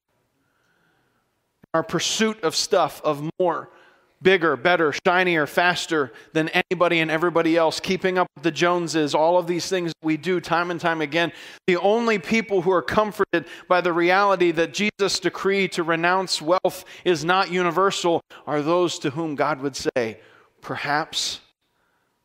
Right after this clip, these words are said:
just perhaps, your stuff matters more to you than you realize. Maybe it's just a little bit extra." Maybe you need to think about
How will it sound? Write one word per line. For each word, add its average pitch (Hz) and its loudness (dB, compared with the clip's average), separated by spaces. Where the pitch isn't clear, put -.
just - -10
perhaps, 139 -6
your 127 -6
stuff - -6
matters 117 -6
more 120 -8
to - -16
you 107 -8
than 104 -14
you 104 -18
realize. - -16
Maybe 160 -4
it's - -10
just - -8
a 139 -2
little 127 -4
bit 127 -6
extra." 104 -12
Maybe 120 -6
you 139 -12
need 135 -8
to 127 -10
think 131 -10
about 110 -8